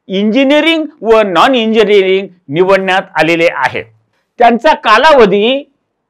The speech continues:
एक व दोन वर्षाचा असून प्रवेशासाठी आठवी, दहावी व बारावी पास असणे आवश्यक आहे. प्रवेशाची प्रक्रिया ही दरवर्षी जुलै महिन्यामध्ये पूर्ण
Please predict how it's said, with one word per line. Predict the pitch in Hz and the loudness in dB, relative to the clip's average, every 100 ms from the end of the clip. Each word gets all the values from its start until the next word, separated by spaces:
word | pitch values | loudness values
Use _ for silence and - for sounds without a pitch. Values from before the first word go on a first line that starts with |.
| _ _ _ _ | _ _ _ _
एक | 220 269 269 | 2 2 4
व | 247 | 2
दोन | 233 180 262 | 2 4 4
वर्षाचा | 349 285 220 226 233 | 4 2 4 0 2
असून | 190 156 - 262 294 285 _ _ _ _ - | 2 2 2 2 2 0 _ _ _ _ -4
प्रवेशासाठी | 196 233 311 311 247 226 185 180 247 247 - _ | 0 4 2 2 0 2 0 0 -2 -2 -8 _
आठवी, | - 254 277 196 220 254 254 - | -2 -2 -2 -4 -2 -4 -6 -12
दहावी | 127 - 269 240 214 240 233 180 | -6 0 0 0 -2 -4 -6 -2
व | 214 | 0
बारावी | 160 165 220 233 247 | 2 2 4 2 2
पास | 202 196 190 | 0 0 0
असणे | 170 196 180 | -4 -2 -2
आवश्यक | 151 151 156 113 | 0 -2 -4 -6
आहे. | 101 78 - _ _ _ _ _ _ _ _ _ _ _ _ _ _ | -10 -16 -20 _ _ _ _ _ _ _ _ _ _ _ _ _ _
प्रवेशाची | - 254 302 311 302 277 302 | 0 2 4 4 2 2 -2
प्रक्रिया | 285 214 - 254 302 294 | 0 -2 -2 -2 2 2
ही | 208 214 214 208 - | 2 0 -2 -8 -16
दरवर्षी | 120 196 277 285 233 190 220 220 214 - 143 127 | -4 2 2 4 4 2 -2 -4 -6 -10 -14 -4
जुलै | 254 262 285 | 2 4 4
महिन्यामध्ये | 247 226 226 214 190 214 208 | 2 2 2 0 0 0 -2
पूर्ण | - - 170 | -6 -6 -4